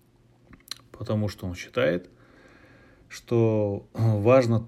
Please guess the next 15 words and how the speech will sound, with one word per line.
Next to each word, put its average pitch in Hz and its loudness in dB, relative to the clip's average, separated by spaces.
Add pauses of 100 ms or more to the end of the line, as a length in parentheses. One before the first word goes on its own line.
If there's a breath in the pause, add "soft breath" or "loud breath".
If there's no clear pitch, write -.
(100)
лишь 113 0
то, 139 0
о 120 4
чём 113 -2
он 107 0
думает. 98 0
Всё - -6
остальное 113 0
вторично, 117 -4
неважно, 98 -4
и, 92 -8 (300)
м, 92 -14 (540)
не, 107 0
не, 104 -4
нет, 110 -2